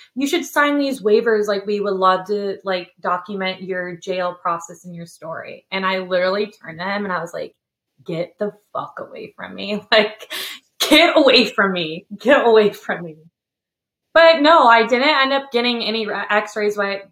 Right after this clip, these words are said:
with them, the jail at least. I had to be in jail for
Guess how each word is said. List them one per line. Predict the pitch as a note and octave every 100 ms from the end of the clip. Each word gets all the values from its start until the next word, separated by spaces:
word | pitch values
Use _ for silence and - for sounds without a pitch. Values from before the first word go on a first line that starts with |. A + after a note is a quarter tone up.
| F3 _
with | G3 G3+
them, | G3+ F#3+ F3+ F#3 F3
the | E3+
jail | F3 F#3+ F3+
at | F3 F3
least. | F3+ F#3 G3 - -
I | F#3+ G#3+
had | B3
to | A3
be | A3+ G#3+ G#3 G3+ G3 - _ _ _ _ _ _ _ -
in | G#3 G3+
jail | G3+ G3 F#3+
for | F#3+ G3 F#3 F#3 F#3 F3+ F3+ F3+ F3 -